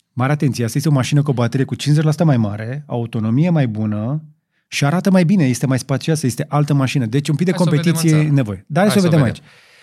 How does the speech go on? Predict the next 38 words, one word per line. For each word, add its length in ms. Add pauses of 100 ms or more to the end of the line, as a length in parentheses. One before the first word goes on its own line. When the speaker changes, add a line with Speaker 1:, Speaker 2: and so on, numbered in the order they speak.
(120)
Speaker 1:
Nu 200
am 120
încă 140
informații 480
de 100
la 340
Citroen, 420
uh, 380
România. 540
Deocamdată 360
mașina, 560
uh, 200
este 220
disponibilă 640
în 140
India, 300
sperând 320
să 60
fie 140
adusă, 320 (320)
exact 240
cum 80
spuneam, 240
și 100
în 60
Europa, 320
dar 320
având 300
brandul 220
Citroen 360
pe 100
ea, 220 (120)
îmi 140
pun 140
speranțe. 560
Speaker 2:
Ar 140
trebui, 340
da. 100